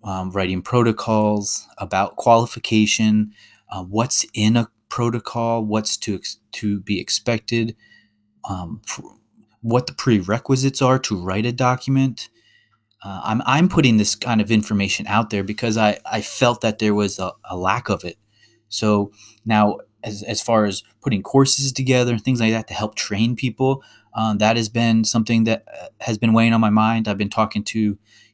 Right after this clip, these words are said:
know, folks, um, over at, at Viva, for example. Um, I have, um, a friend over there, and, you know, just talking about training courses.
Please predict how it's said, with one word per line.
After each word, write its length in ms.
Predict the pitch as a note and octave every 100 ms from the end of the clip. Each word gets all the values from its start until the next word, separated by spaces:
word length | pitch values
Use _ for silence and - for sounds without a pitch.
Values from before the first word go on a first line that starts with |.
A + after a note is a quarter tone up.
| -
know, 180 | G#2
folks, 560 | F#2+ - A2 - - - -
um, 220 | G2 G2
over 240 | G#2 G2+ G2
at, 180 | E2+
at 280 | F2 - G#2
Viva, 540 | G2+ G2 G#2+ A2 A#2 A2+ _ _ _ _ _
for 220 | - A2+
example. 560 | G2+ A#2 A2 A#2 A2+ G#2 G#2+
Um, 340 | G2+ G2 G2
I 120 | G2+
have, 380 | G2+ G2+ F#2+ - -
um, 240 | G#2 F#2+ A2
a 60 |
friend 360 | - - G#2+ G#2+
over 220 | G#2 G2
there, 420 | F#2+ A2 A2 A2 - - - _ -
and, 340 | A2 G#2 G#2 -
you 120 | C#3+
know, 80 | A2
just 160 | G#2+ -
talking 240 | A2 A2
about 100 | G2+
training 300 | - G#2+ G#2+
courses. 600 | G#2 A2 G2+ - G2+ -